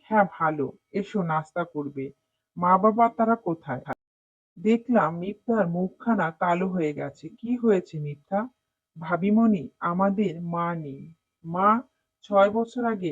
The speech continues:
আমাদের ছেড়ে চলে গেছে।" "তো পরশু হলুদে যে গেল, সে কে?" "ওটা আমাদের ফুপু, আমাদের অনেক আদর করে।" "তো বাবা?"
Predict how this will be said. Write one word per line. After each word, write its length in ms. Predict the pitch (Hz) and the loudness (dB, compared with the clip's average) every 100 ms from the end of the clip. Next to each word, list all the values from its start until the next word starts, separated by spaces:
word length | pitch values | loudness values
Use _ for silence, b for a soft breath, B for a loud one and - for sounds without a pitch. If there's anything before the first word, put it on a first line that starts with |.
| - | -6
আমাদের 480 | - 165 185 196 196 170 | -6 -2 0 0 0 -2
ছেড়ে 240 | - 196 190 196 | -8 -10 -8 -6
চলে 240 | 170 156 | -6 -6
গেছে।" 360 | 139 123 - - - _ _ _ _ _ _ _ - | -8 -8 -10 -20 -20 _ _ _ _ _ _ _ -2
"তো 40 | 240 | -2
পরশু 480 | 233 220 220 - - 233 | 4 6 6 4 -2 -2
হলুদে 540 | 180 180 190 208 202 170 226 _ _ 180 - | 0 -2 -2 2 2 0 -8 _ _ -20 -10
যে 140 | 214 214 | -6 0
গেল, 260 | 208 226 202 185 | 2 2 2 -2
সে 260 | - 226 220 | -4 -2 -2
কে?" 260 | - 175 143 - _ _ _ | -4 -10 -10 -14 _ _ _
"ওটা 240 | 190 190 233 | -6 0 4
আমাদের 480 | 226 233 240 208 160 190 | 4 4 2 0 -4 -6
ফুপু, 380 | - - 170 139 - - _ | -10 -10 -8 -10 -14 -16 _
আমাদের 460 | - 180 214 208 160 - - | -4 0 0 0 -2 -8 -6
অনেক 320 | 175 180 190 | -2 -2 -4
আদর 280 | 185 151 156 | -4 -4 -6
করে।" 320 | 151 151 131 135 - _ _ _ _ | -6 -4 -4 -6 -14 _ _ _ _
"তো 60 | 214 | -2
বাবা?" 360 | 190 180 156 180 | 0 0 0 -2